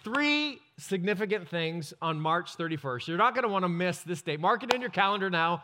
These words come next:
Don't go to Florida then. If you go to Florida then, just cancel your ticket. And, uh, you can go later, okay? 'Cause you wanna be here for March thirty-first. Let me tell you about the three things that are happening on that weekend. One, that is gonna be our commitment weekend, where we're,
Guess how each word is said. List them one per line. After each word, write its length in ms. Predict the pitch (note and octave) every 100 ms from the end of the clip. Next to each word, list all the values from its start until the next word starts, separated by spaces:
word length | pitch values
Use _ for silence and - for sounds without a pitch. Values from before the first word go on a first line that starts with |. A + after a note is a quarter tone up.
| - -
Don't 220 | - B3+ C#4
go 120 | D#4
to 100 | C4+
Florida 420 | - G#3+ F#3 F3
then. 280 | E3 D#3 A2 C#3+ _ _ _ _ _ _ _ _ _ _ _
If 60 |
you 80 | E3
go 80 | G#3+
to 80 | C4
Florida 320 | C#4+ C#4 C4+
then, 180 | A#3 G3+
just 160 | G3
cancel 380 | - G#3 G#3+ A3+
your 140 | G#3+ G3
ticket. 340 | G3 D#3+ F#3 - - - _ _ _ F3+
And, 240 | F3 F3
uh, 60 | F3
you 140 | G3
can 100 | F#3+
go 100 | F3+
later, 400 | F3+ F#3+ C3+ C3
okay? 300 | D3 G3 F#3+
'Cause 160 | F#3 E3
you 80 |
wanna 240 | F#3+ C4 D4
be 80 | C#4+
here 180 | B3+
for 140 | G3+ F#3+
March 300 | G3+ G#3+ -
thirty-first. 560 | G3 F#3+ F3+ F3+ D#3+ - - - D#3
Let 160 | A#3
me 80 | D#4+
tell 160 | B3+ C4
you 60 |
about 200 | G#3+ G3+
the 80 | D#3+
three 320 | C#3+ F#3+ A#3
things 300 | A3+ G#3+ F#3+
that 120 | D#3+ D3
are 60 |
happening 460 | C#3+ D#3 D3+ D#3 C#3
on 80 | C#3
that 160 | C#3+
weekend. 320 | D3+ C#3+ A#2 A2 - - - -
One, 240 | A3 B3+
that 160 | G#3+ G3+
is 80 |
gonna 160 | E3+ G#3+
be 80 | G3
our 80 | F3+
commitment 460 | - G3 B3 F3
weekend, 360 | C#3 B2+ A#2+ C#3
where 140 | E3+
we're, 240 | E3 E3+